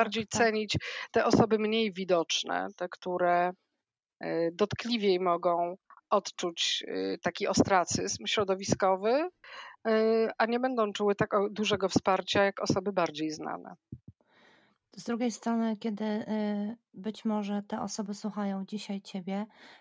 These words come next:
Speaker 2: y, to też nie czują się takie osamotnione, bo wiedzą, że ten ostracyzm, y, trafia nie tylko, y, w nie, ale również i, y, w ciebie. I jakkolwiek by to teraz nie zabrzmiało, to, mm, poczucie tej solidarności i tego bycia w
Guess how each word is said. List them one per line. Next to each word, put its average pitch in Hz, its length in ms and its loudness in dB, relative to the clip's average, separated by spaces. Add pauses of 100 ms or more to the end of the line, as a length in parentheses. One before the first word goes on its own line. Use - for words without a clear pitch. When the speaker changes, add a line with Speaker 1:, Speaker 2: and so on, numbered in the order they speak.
Speaker 2:
y, 208 120 2
to 214 140 -2
też 208 260 -2
nie 226 100 2
czują 214 260 0
się - 140 -8
takie 208 260 -2
osamotnione, 208 640 -2
bo 196 120 -2
wiedzą, 202 360 0
że 202 140 -2
ten 202 180 -2
ostracyzm, 208 720 -6
y, 196 240 -2
trafia 208 340 -2
nie 196 140 0
tylko, 202 460 -8 (420)
y, 208 320 -2
w 170 200 -6
nie, 190 460 2
ale 202 220 2
również 214 540 0
i, 214 280 2 (360)
y, - 40 -2
w - 100 -16
ciebie. 196 460 0
I 196 280 0 (400)
jakkolwiek 214 520 -2
by 214 80 -4
to 208 120 -4
teraz 208 280 -4
nie 208 80 0
zabrzmiało, 196 600 -2 (100)
to, 214 240 -2 (200)
mm, 202 560 0
poczucie 220 400 -4
tej 214 240 -2
solidarności 208 800 -2
i 202 60 -4
tego 196 300 -4
bycia 202 600 -2
w - 120 -14